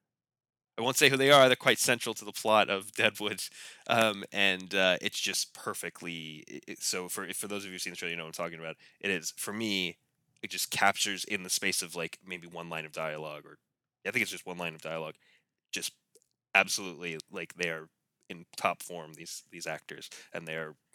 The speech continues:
right back on the ball. Um, so I'm unbelievably excited. I was really unsure, to be honest, because I, like, it's tough to come back to something, um, after all that time. Let, to put some, to give some, uh, uh, uh, one example, which is sort of,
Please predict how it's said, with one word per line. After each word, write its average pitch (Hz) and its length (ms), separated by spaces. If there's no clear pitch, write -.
right 76 160
back 78 240
on 78 60
the 78 80
ball. 82 240
Um, 92 360
so 107 220
I'm 101 340
unbelievably 98 640
excited. 82 400
I 95 100
was 110 180
really 143 320
unsure, 107 460
to 85 60
be 85 100
honest, 80 300
because 87 160
I, 95 180
like, 101 280
it's - 200
tough - 320
to 90 100
come 90 160
back 78 200
to 82 80
something, 78 440
um, 82 460
after 85 260
all 82 80
that 78 140
time. - 220
Let, - 120
to 110 140
put 117 240
some, 98 460
to 104 100
give 95 180
some, 90 300
uh, 85 340
uh, 90 160
uh, 98 100
one 98 160
example, 85 600
which - 360
is - 100
sort 82 200
of, 82 280